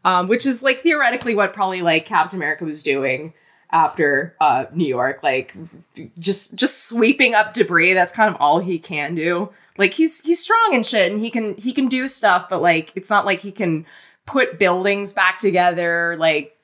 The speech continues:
what, or lift shit like Iron Man or whatever. He's, he's just, like, helping to clean up, which is cute. But, um, let's, let's talk about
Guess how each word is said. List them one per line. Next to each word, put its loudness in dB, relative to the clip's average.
what, -2
or 2
lift -2
shit 0
like 2
Iron -2
Man -2
or 0
whatever. 0
He's, -2
he's 0
just, 0
like, 0
helping 0
to -14
clean -10
up, 2
which -6
is -2
cute. -6
But, -2
um, 0
let's, -2
let's 0
talk 0
about -2